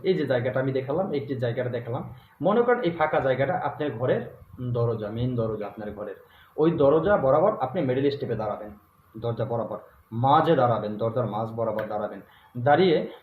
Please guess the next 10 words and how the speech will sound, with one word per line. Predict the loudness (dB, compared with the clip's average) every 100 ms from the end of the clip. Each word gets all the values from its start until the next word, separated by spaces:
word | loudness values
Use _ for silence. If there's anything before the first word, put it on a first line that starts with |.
| -6
আপনার | -6 -2 0 0 -4 -10 -2
যা | 0
কিছু | 2 0 0
নেওয়ার | 2 2 2
দরকার | -2 -2
সেটা | -4 -2
আপনি | -2 -6
সাথে | -6 -6
নিয়ে | -4 -4
নেবেন। | -6 -8